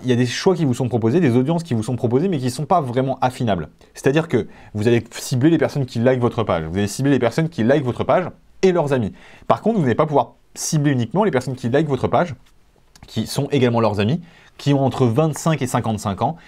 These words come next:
et qui sont, je sais pas, amoureux du peanut butter par exemple, parce qu'il y a que le peanut butter qui me vient maintenant. Donc, ce qui se passe sur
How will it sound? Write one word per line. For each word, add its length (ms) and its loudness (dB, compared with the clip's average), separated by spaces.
et 80 0
qui 160 -4
sont, 420 -2
je 100 -12
sais 100 -8
pas, 120 2
amoureux 420 2
du 120 -2
peanut 300 -2
butter 380 0
par 140 0
exemple, 280 -8
parce 120 -12
qu'il 100 -4
y 40 0
a 20 0
que 140 0
le 60 0
peanut 200 -6
butter 300 0
qui 140 -6
me 40 -2
vient 120 -2
maintenant. 340 -4
Donc, 320 0
ce 120 -16
qui 120 0
se 60 -4
passe 220 2
sur 320 0